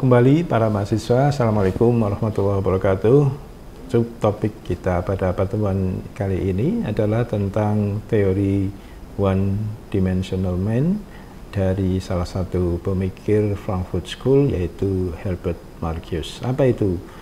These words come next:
teori one dimensional man? Mari kita bahas bersama-sama.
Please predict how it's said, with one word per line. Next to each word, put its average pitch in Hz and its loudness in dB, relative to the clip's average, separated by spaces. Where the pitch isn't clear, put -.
teori 98 2
one 98 0
dimensional 92 -2
man? 135 0
Mari 87 -2
kita 80 -4
bahas 82 -6
bersama-sama. 82 -6